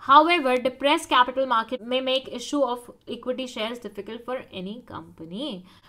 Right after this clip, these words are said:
अगर कैपिटल मार्केट डिप्रेस्ड है तो इशू करना शेयर्स बहुत डिफिकल्ट होगा कंपनी के लिए, क्योंकि पैसे रेज कर ही नहीं पाएंगे उस पे से, कोई खरीदेगा ही नहीं शेयर्स।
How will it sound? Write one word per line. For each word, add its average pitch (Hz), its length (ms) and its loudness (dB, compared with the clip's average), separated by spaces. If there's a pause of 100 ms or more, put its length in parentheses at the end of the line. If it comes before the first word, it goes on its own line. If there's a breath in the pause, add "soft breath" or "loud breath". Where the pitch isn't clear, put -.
(100)
अगर 233 240 0
कैपिटल 254 440 6
मार्केट 247 360 2
डिप्रेस्ड 247 500 -2
है 285 180 2
तो 254 240 -2
इशू 269 300 -4
करना 262 320 0
शेयर्स 240 380 -6
बहुत 190 260 -2
डिफिकल्ट 190 440 -6
होगा 277 260 2
कंपनी 277 400 -4
के 285 120 4
लिए, 285 200 2
क्योंकि 233 240 -8
पैसे 190 280 -6
रेज 190 200 -4
कर 190 200 -8
ही 208 80 -6
नहीं 285 120 -4
पाएंगे 294 340 0
उस 294 120 -2
पे 269 160 2
से, 277 140 -2
कोई 214 220 -2
खरीदेगा 226 520 0
ही 294 100 0
नहीं 294 220 -4
शेयर्स। 269 320 -4